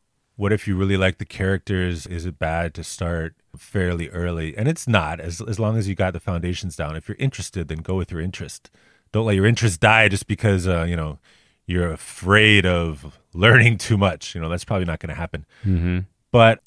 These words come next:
Speaker 1: if you really are afraid of learning characters, you think you don't need it, you don't want it. Uh, one question I get sometimes is, "Well, can't I just skip it? Does it, does it matter? I just don't wanna learn characters." And,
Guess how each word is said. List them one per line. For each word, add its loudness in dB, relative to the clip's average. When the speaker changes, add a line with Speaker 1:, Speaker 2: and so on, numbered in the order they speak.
Speaker 1:
if -2
you 4
really 10
are 12
afraid 8
of 4
learning 2
characters, 2
you 0
think 2
you 4
don't 2
need 4
it, 0
you -2
don't 2
want 0
it. -6
Uh, 0
one 4
question 4
I 2
get -4
sometimes -2
is, -2
"Well, 2
can't 2
I 6
just -2
skip 2
it? 4
Does -2
it, -6
does 0
it -4
matter? 2
I -4
just -4
don't 0
wanna 2
learn 0
characters." 0
And, 2